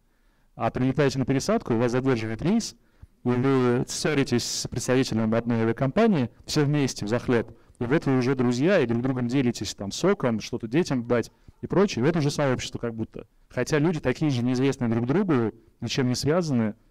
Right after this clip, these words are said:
Очень короткий опыт, и вряд ли вы потом созвонитесь с этим человеком через какое-то время. Представьте себе, если вы с этим человеком встречаетесь в течение, такой же, э, опыт проживаете в течение года, семи, трех, вот,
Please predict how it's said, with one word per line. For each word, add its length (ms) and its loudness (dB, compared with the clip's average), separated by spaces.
Очень 180 -4
короткий 380 2
опыт, 260 -2
и 40 -2
вряд 260 0
ли 40 2
вы 80 2
потом 320 -2
созвонитесь 460 -2
с 60 -8
этим 160 -4
человеком 360 -4
через 120 -12
какое-то 220 -4
время. 340 0
Представьте 320 -4
себе, 180 0
если 180 0
вы 120 2
с 80 -4
этим 100 -2
человеком 240 -2
встречаетесь 480 -4
в 40 -14
течение, 340 -4
такой 380 -2
же, 180 -6
э, 200 -6
опыт 260 -2
проживаете 500 -2
в 40 -12
течение 280 -2
года, 440 0
семи, 420 -2
трех, 540 -2
вот, 160 -8